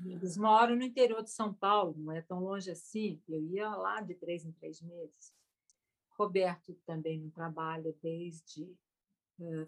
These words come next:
fevereiro de dois mil e vinte, que nós fizemos o cruzeiro. E agora que,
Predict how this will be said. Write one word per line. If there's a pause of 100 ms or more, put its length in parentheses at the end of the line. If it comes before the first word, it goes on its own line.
fevereiro
de
dois
mil
e
vinte,
que
nós
fizemos (260)
o
cruzeiro. (1120)
E
agora
que,